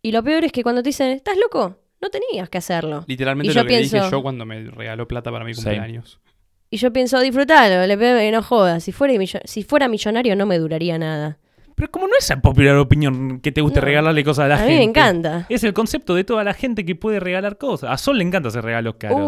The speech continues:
Speaker 1: Uf, me fascina.
Speaker 3: ¿Cuántas veces te dije como, "Basta
Speaker 1: Pero
Speaker 3: de
Speaker 1: soy
Speaker 3: regalarme estas cosas"?
Speaker 1: Pero pará, pero soy buena regalando cosas, salga lo que salga, siento que s-, si conozco a la pe-, solo regalo si conozco a la persona.
Speaker 3: Sos buena regalera.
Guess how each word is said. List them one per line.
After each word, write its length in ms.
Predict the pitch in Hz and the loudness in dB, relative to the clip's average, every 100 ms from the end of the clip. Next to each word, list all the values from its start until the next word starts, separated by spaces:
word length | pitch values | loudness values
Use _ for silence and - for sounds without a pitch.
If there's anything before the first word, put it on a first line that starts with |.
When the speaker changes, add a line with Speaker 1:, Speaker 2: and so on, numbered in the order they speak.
| 277 | -2
Speaker 1:
Uf, 180 | 202 208 | -4 -8
me 160 | 208 | -10
fascina. 320 | 202 202 - 254 | -10 -10 -4 -2
Speaker 3:
¿Cuántas 220 | 285 269 | 0 0
veces 180 | 226 190 | -2 -2
te 80 | |
dije 300 | 147 160 - | -2 -2 -2
como, 260 | 135 131 127 | -2 -4 -2
"Basta 140 | 135 160 | 0 2
Speaker 1:
Pero 100 | - | 2
Speaker 3:
de 40 | |
Speaker 1:
soy 80 | 135 | 4
Speaker 3:
regalarme 300 | 127 147 160 | 4 2 0
estas 180 | - 131 | -2 -4
cosas"? 360 | - 107 107 | -4 -6 -6
Speaker 1:
Pero 180 | 95 247 | -4 -2
pará, 180 | 247 208 | -2 -4
pero 160 | 190 202 | -6 -6
soy 160 | 294 | -4
buena 320 | 302 330 330 | -2 0 0
regalando 480 | 262 214 196 214 240 | 0 -2 0 0 -2
cosas, 280 | 226 247 240 | -2 -2 -4
salga 320 | 214 254 277 | -2 -2 0
lo 100 | 233 | 0
que 80 | 196 | -2
salga, 540 | 190 240 208 202 202 220 | -2 -2 0 -2 -2 -4
siento 280 | 226 220 | -4 -2
que 100 | 196 | -2
s-, 200 | 180 - - | -6 -8 -16
si 280 | - - 180 | -16 -14 -12
conozco 340 | 165 180 214 247 | -6 -4 -2 -2
a 40 | |
la 120 | 202 | -2
pe-, 100 | - - | -4 -14
solo 360 | - - 453 466 | -12 -2 0 2
regalo 320 | 226 233 277 | 2 2 0
si 80 | 220 | -2
conozco 300 | 202 220 220 | -2 -2 -2
a 40 | |
la 80 | 190 | -2
persona. 380 | 170 175 170 160 | -2 -4 -4 -4
Speaker 3:
Sos 220 | 139 196 | -2 0
buena 200 | 220 226 | 0 0
regalera. 640 | 156 139 127 117 107 92 | -2 -2 -2 -2 -6 -10